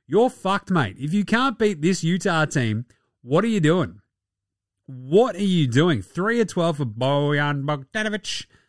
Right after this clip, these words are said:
my good friend. Three of eight for Sasa. What are you doing playing Isaiah Livers for thirteen minutes? Monty Williams, you're fucked in the head, mate.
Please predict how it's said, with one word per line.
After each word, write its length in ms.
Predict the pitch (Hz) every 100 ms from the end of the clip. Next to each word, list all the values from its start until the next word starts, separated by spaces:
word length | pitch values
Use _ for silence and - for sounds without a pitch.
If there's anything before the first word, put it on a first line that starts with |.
| _ _
my 240 | 147 185
good 240 | 156 143 131
friend. 340 | 127 113 110 - _ _
Three 200 | 202 208
of 80 | 165
eight 180 | 160 156
for 100 | 135
Sasa. 640 | - 139 127 - 135 120 -
What 240 | 156 226
are 60 | 226
you 60 |
doing 220 | 196 180
playing 600 | 165 160 143 143 135 143 -
Isaiah 440 | 135 139 143 135
Livers 280 | 117 120 127
for 100 | 120
thirteen 460 | - 120 113 110 101
minutes? 460 | 98 82 - -
Monty 320 | 135 113 117
Williams, 380 | 107 110 139 165 _ _ _ -
you're 300 | 160 208 156
fucked 540 | - - 165 160 -
in 100 | 135
the 140 | 117
head, 300 | 98 87 143
mate. 300 | 143 123 80